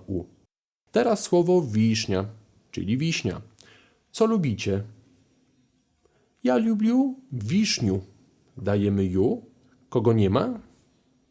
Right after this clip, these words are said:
Wiśni. Czego nie ma? Wiśni. A o czym mówię?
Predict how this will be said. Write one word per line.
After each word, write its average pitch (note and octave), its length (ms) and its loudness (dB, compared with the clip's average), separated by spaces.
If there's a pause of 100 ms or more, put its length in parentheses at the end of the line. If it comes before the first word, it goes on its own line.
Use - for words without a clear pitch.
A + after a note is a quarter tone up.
(720)
Wiśni. A2+ 640 0 (520)
Czego D3 260 6
nie C#3 200 4
ma? B3 260 -2 (1000)
Wiśni. G#2 680 -2 (760)
A - 140 -6
o C3+ 140 2
czym C3+ 200 -2
mówię? C3+ 460 0